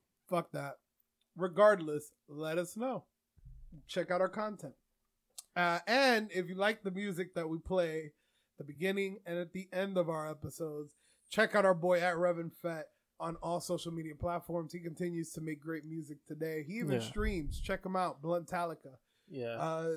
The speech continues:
Speaker 1: my man is streaming, I think, Fall Guys now, and he does a little Magic the Gathering here and there. Show some love.
Speaker 2: Yeah. He's also, he, um, he's got, like, a little music video,
Speaker 1: Mm.
Speaker 2: uh, for one of his tracks, uh,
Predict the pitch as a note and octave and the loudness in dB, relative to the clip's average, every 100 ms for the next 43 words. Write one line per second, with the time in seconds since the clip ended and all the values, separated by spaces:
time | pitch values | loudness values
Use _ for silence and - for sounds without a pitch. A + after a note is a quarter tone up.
0 | D3+ D#3 F3 F3+ F#3 F3+ F3+ - F#3 F3 | -4 -4 -2 2 2 2 -2 0 0 2
1 | E3+ E3 D#3+ D#3 C#3+ F3 - F3 E3+ F3 | 2 0 -6 -10 -8 -8 -4 0 0 2
2 | F#3+ F#3+ G3 G3+ G#3 F#3+ E3+ E3 E3 F3 | 2 2 0 0 0 -2 -4 -4 -2 -2
3 | E3 E3 D#3+ D3 C#3+ D#3 D#3 D#3 D3+ D3 | -2 -4 -4 -8 -10 -6 -4 -4 -6 -8
4 | D#3 D3+ D3 D3 C#3+ C#3+ - E3 D#3 C#3+ | -8 -8 -10 -12 -12 -8 -6 -6 -8 -10
5 | C3 B2+ - _ - C#3 F3+ F#3 F3 C3 | -4 -4 -6 _ -4 2 2 4 2 2
6 | C3 C#3+ C#3 C3+ B2+ B2 A#2+ B2 - _ | 4 6 8 8 6 4 0 -6 -16 _
7 | _ _ C3+ C#3 D#3 C#3 D3 C#3 B2+ C3 | _ _ 2 6 6 6 4 2 2 0
8 | B2+ A#2+ B2 A#2+ A#2 - _ - F#3+ C4+ | 0 2 4 2 -2 -8 _ -14 -10 -8
9 | A#3 B2 - C3+ A#2+ - B2+ B2 A#2+ A#2 | -10 -12 -2 4 4 2 0 0 0 -2
10 | - C#3 A#2+ A2+ - - - A#2 A2+ A#2+ | -2 -2 0 -2 -6 -8 -4 -2 -2 -4